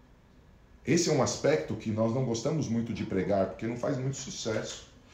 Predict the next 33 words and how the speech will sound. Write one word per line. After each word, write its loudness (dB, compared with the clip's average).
Mas 2
é 8
o 6
que 0
a 2
palavra, 4
a -2
palavra 2
afirma. 0
A 2
palavra 8
fala 6
que 2
a 2
segunda 2
vinda 2
de 0
Cristo -2
vem 2
pra 8
juízo. 4
A -4
época 2
da 6
graça 6
é 4
agora. 6
Por 2
isso 4
que 0
eu 6
li 2
ontem: 6